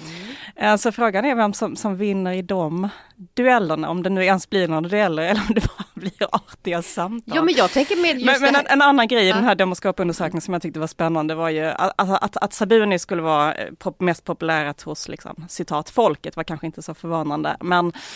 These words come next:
Speaker 2: att det var så många som inte hade några känslor eller som varken tyckte dåligt eller bra om
Speaker 1: Mm.
Speaker 2: Ullenhag. Han ingöt inte några känslor alls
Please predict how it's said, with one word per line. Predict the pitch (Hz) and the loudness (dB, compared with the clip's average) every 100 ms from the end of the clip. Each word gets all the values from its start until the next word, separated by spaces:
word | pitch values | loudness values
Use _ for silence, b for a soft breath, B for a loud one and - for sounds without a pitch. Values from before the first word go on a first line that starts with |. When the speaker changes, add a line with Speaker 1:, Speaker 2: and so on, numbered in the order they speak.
| B B B B B B _ | B B B B B B _
Speaker 2:
att | - 214 | -4 0
det | |
var | 214 | 2
så | 202 220 | 2 4
många | 220 226 170 | 6 6 4
som | - 170 180 - | 2 0 -2 -2
inte | 220 214 | 0 2
hade | 196 196 | 2 4
några | 185 190 | 4 4
känslor | - 214 247 - 160 | 4 4 2 0 0
eller | 165 | 0
som | 196 | 0
varken | 208 202 190 | 0 0 -2
tyckte | 196 180 | -4 -2
dåligt | 185 208 165 170 | 0 0 0 0
eller | 170 | 0
bra | 214 170 | 4 4
om | |
Speaker 1:
Mm. | 196 277 | 4 2
Speaker 2:
Ullenhag. | 160 156 160 185 | 0 -2 -4 -2
Han | 190 | 2
ingöt | 220 285 180 226 | 4 6 6 4
inte | 285 | 2
några | 220 175 | 2 2
känslor | 233 233 214 - - | 2 0 0 -4 2
alls | 269 320 156 - - - | 4 4 2 -6 -14 -16